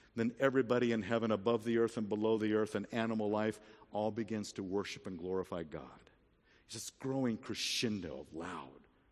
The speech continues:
worship of God. So God says, "That's, that's heaven. That's just a taste, a tiny little smidgen of a taste." And so God invites it in, invites us into that today,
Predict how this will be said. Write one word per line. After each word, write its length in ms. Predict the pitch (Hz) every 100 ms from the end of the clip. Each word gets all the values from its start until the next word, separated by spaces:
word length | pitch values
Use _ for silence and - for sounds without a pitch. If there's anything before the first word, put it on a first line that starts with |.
| _
worship 420 | 87 80 - -
of 120 | 80 -
God. 160 | 80 - - 80 _ _ _ _ _ _ _ _ -
So 120 | 104
God 280 | 95 107 113
says, 240 | 113 101
"That's, 520 | 87 127 - - - - _ _ _ _ _ _
that's 200 | - 123
heaven. 440 | - 143 131 110 113 - - -
That's 180 | 110
just 140 | - -
a 60 |
taste, 480 | - - 147 131 - - - -
a 80 |
tiny 320 | 127 - 185 190
little 200 | 175 170
smidgen 460 | - 180 170 160
of 100 | 160
a 60 | 156
taste." 540 | - - - - - _ _ _ _ _ _ _ _ _ _ _ _ -
And 80 | 98
so 120 | 104
God 240 | 107 107
invites 420 | 98 90 101 -
it 100 | 107
in, 260 | 98 95 95 -
invites 260 | - 95 -
us 140 | 95 -
into 280 | 117 110 95
that 180 | 82 - -
today, 420 | 101 110 139